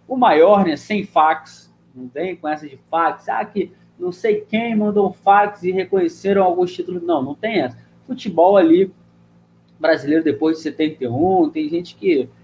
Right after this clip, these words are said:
quer ficar achando título onde não tem, isso aí é passar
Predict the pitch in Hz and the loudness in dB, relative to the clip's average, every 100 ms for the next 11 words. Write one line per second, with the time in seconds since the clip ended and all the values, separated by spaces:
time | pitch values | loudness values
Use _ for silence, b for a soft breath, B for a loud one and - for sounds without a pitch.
0 | _ - 165 - 127 151 156 131 117 117 | _ -4 -4 -4 -8 -2 2 2 0 -6
1 | - _ - 135 - 185 202 202 - 208 | -12 _ -6 -6 -2 0 0 0 -4 -4
2 | 208 190 180 185 165 170 196 190 B - | 0 0 0 -2 -2 -2 -2 -6 B -8
3 | 170 - 180 151 185 175 156 151 170 151 | -8 -2 2 4 4 4 0 0 -2 -4
4 | - | -8